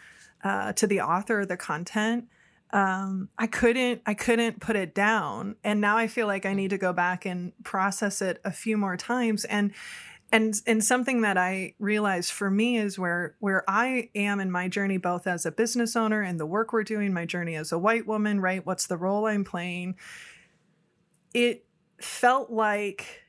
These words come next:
truly it was, "Oh, this is the book that I've been waiting for," to connect dots that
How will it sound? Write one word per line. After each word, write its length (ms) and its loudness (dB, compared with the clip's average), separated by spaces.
truly 500 0
it 60 -4
was, 160 -6
"Oh, 120 4
this 340 2
is 160 -2
the 80 2
book 260 -4
that 140 2
I've 220 0
been 160 -4
waiting 420 0
for," 500 -4
to 140 0
connect 560 2
dots 440 0
that 260 -2